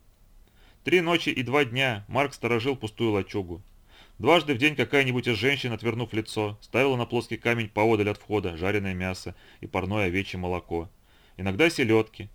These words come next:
а один раз золотистый ком меда диких пчел.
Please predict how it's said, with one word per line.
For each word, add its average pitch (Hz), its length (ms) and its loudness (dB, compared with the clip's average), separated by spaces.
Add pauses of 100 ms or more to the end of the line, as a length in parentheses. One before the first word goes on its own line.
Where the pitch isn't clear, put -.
(340)
а 92 140 0
один 147 260 0
раз 95 280 -2 (120)
золотистый 104 500 0
ком 127 240 0
меда 107 320 0
диких 101 300 -8
пчел. 90 400 -4